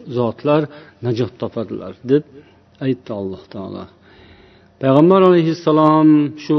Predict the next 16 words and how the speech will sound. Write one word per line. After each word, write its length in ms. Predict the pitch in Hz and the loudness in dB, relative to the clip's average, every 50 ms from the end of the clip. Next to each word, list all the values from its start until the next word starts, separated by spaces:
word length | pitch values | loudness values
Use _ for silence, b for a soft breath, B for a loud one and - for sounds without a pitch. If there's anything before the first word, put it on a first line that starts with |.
| 151 135 | 0 0
baxillik, 640 | 120 135 123 - - 143 139 131 127 139 139 139 127 | -2 -4 -4 -4 -6 -4 -4 -2 -2 -2 -4 -4 -6
xasislikdan 720 | - - 143 131 - - 123 - - 120 113 - - 139 151 | -8 -8 -8 -8 -6 -8 -12 -10 -10 -10 -10 -6 -6 -6 -6
ogohlantirib 680 | - - 123 123 120 131 117 117 123 120 107 123 117 117 | -6 -6 -6 -4 -4 -4 -6 -4 -6 -6 -6 -6 -10 -12
kelganlar. 500 | - - 135 110 98 90 92 90 90 92 - _ b b b b b b b b b b b | -10 -10 -8 -6 -6 -8 -8 -14 -16 -18 -20 _ b b b b b b b b b b b
Isor 440 | 143 127 131 131 - - 160 170 175 | 2 4 4 2 2 2 2 2 2
ham 200 | 151 147 165 160 156 | 0 -2 -2 -2 -2
shuning 340 | - - 135 127 131 143 143 156 - 139 - - _ | -2 -2 -2 0 0 0 0 -2 -6 -16 -20 -18 _
ziddi. 540 | 113 101 120 139 135 127 117 117 123 131 117 87 80 131 131 B B B B B B B B B B - | -14 -2 0 0 0 0 -4 -4 -2 -2 -2 -2 -4 -16 -20 B B B B B B B B B B -2
Isor 540 | 131 120 127 120 - - 156 165 170 170 165 | 0 0 0 0 0 0 2 4 4 4 2
sharafiga 640 | 147 - - 135 123 127 113 123 127 117 120 127 123 123 120 B B B B B B | 0 -4 -8 -6 -6 -6 -6 -6 -6 -4 -2 -2 -2 -2 -4 B B B B B B
muyassar 560 | - 127 135 147 147 147 143 - - 180 170 143 | 0 4 4 6 4 4 2 0 0 0 0 0
bo'lish 320 | 127 123 127 123 - - - - | 0 -2 -4 -4 -6 -10 -16 -18
uchun 440 | - 170 - - 180 175 170 170 170 170 165 170 B B B B | -18 -16 0 4 6 6 6 6 6 4 2 -2 B B B B
odamda 480 | B 147 139 123 123 120 120 123 127 135 131 | B -2 -2 0 0 0 0 0 -2 -4 -6
xasislik, 840 | - - - 135 - - - 135 127 - - 127 131 131 135 135 127 - B B B B B B B | -8 -8 -8 -8 -8 -6 -8 -10 -8 -8 -6 -2 0 0 0 0 -4 -10 B B B B B B B
baxillik, 920 | 110 120 131 131 - 147 151 143 131 120 120 127 143 147 139 139 131 - | -2 -2 -2 -2 -2 -2 -2 0 0 0 0 2 2 2 2 0 -2 -6